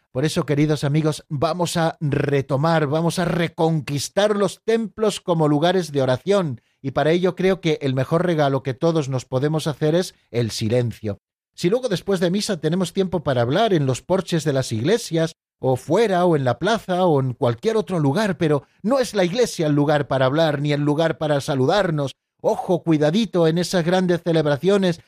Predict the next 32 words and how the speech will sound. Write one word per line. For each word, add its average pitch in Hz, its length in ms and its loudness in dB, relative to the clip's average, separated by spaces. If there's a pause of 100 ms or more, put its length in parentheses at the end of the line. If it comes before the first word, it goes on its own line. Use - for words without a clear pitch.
(100)
las 131 200 -2
bodas, 185 400 2
las 160 180 0
primeras 165 420 0
comuniones, 170 680 2 (200)
que 147 100 0
podemos 170 420 0
convertir 165 680 0
la 143 160 2
casa 165 320 0
de 143 140 4
Dios 156 300 0 (260)
en 139 160 0
un 165 120 2
auténtico 156 600 0
jaleo, 117 720 0
y 131 160 -2
es 156 160 -2
importante 156 720 -2
que 131 100 -8
sepamos 147 580 -2 (280)
que 123 100 -4
los 120 220 -2
lugares 135 480 0
sagrados, 139 580 -2
los 123 180 -6
edificios 123 600 -2
sagrados, 139 500 0 (240)
son 202 380 -4 (100)
casas - 500 -2
de 151 140 0
Dios, 180 380 0